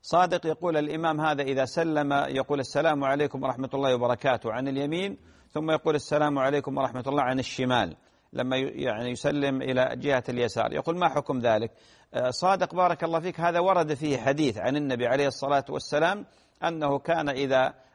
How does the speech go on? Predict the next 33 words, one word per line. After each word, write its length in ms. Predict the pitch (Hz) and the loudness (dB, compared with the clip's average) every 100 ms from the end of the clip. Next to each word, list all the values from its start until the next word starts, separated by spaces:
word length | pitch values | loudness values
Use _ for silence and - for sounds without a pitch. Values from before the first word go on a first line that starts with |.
| - | -4
أحيانا 580 | 127 156 170 131 98 80 _ _ - | -4 2 4 4 0 -8 _ _ -10
إذا 240 | 127 127 123 | -4 0 0
سلم 480 | - 165 175 185 190 | 0 -2 2 0 2
قال: 400 | 208 - 156 147 | -2 2 2 2
"السلام 460 | - 151 156 147 | -2 2 2 2
عليكم 400 | 139 151 147 143 | 0 0 -2 -2
ورحمة 280 | 143 127 135 | -4 -4 -6
الله 340 | 139 143 156 151 | -2 0 0 0
وبركاته" 720 | 135 135 131 147 123 101 87 - _ _ | 2 2 4 4 4 2 -10 -16 _ _
على 220 | - 120 135 | -8 -4 -4
اليمين، 460 | 135 139 165 190 | -4 -6 -6 -6
وعلى 500 | 175 143 139 120 139 | 0 2 2 2 -2
اليسار: 500 | 143 143 - 165 175 | 0 -2 2 2 2
"السلام 440 | 156 - 151 151 131 | 0 -2 0 0 0
عليكم 400 | 143 156 139 143 | 0 -2 -4 -6
ورحمة 300 | 135 123 120 | -6 -6 -6
الله". 300 | 123 123 104 - _ _ - | -2 2 0 -2 _ _ -4
والحديث 460 | 151 143 170 180 | -4 -2 -2 -2
م-، 140 | 170 160 | -2 -2
يعني 520 | 147 147 151 147 - _ - | 0 0 0 -2 -4 _ -8
محل 300 | 151 143 165 | -6 -2 -4
كلام 380 | - 170 170 139 | 0 2 2 0
عند 220 | 143 131 | -4 0
أهل 240 | 123 123 | 0 0
العلم، 360 | 127 127 131 117 | -2 -2 -2 -2
والراجح 460 | 147 165 180 156 131 | 0 2 2 0 -6
بأن 560 | 143 143 143 147 175 - _ _ - | -4 -2 -2 -2 -2 -6 _ _ -12
الحديث، 680 | 151 156 160 170 175 156 151 | -4 -2 0 2 2 0 0
آه، 300 | 147 135 - - _ _ | 2 2 0 -14 _ _
صحيح 400 | - 147 190 143 | -4 0 0 0
من 160 | 151 | -2
جهة 260 | 143 143 131 | 0 0 2
الإسناد، 500 | 123 120 - 131 104 | -2 -6 -2 0 0